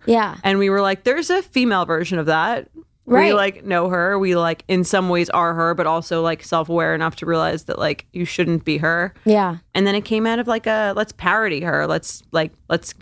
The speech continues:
Speaker 2: turn her into a caricature and write about these things." And I think that we just thought it would be, like, for our friends or the people around us or the people from Long Island. But then it, it had a wider reach than I think we predicted.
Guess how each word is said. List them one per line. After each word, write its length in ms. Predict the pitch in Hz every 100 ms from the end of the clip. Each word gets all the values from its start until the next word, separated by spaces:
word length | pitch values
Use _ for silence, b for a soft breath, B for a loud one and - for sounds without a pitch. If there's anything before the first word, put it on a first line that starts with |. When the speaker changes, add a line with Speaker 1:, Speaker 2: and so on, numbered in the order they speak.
| -
Speaker 2:
turn 180 | 202 190
her 80 |
into 200 | 180 175
a 60 | 185
caricature 840 | 202 196 190 185 170 160 151 160 -
and 160 | 170 165
write 180 | 170
about 180 | 170 180
these 200 | 214 226
things." 320 | - 262 240 226
And 120 | 220
I 120 | 214
think 220 | 233 247
that 120 | 226 196
we 120 | 214
just 220 | 214 202
thought 200 | 202 180
it 40 |
would 120 | 180 165
be, 80 |
like, 180 | 165 165
for 100 | -
our 120 | 156 160
friends 720 | - 170 165 165 160 - - _ _ _ _
or 100 | -
the 80 | 156
people 280 | 196 196 165
around 360 | 165 160 160
us 180 | 156 160
or 80 | -
the 60 | 156
people 200 | 185 165
from 160 | 180
Long 180 | 165 160
Island. 540 | 156 156 156 156 160 -
But 140 | - 190
then 160 | 214
it, 280 | 220 214 190 -
it 100 | 190
had 220 | 190 202
a 80 | 208
wider 360 | 170 165 175
reach 460 | 165 220 294 - -
than 120 | 156
I 80 | 156
think 240 | 165 170
we 100 | 175
predicted. 800 | 160 185 165 214 - 170 180 196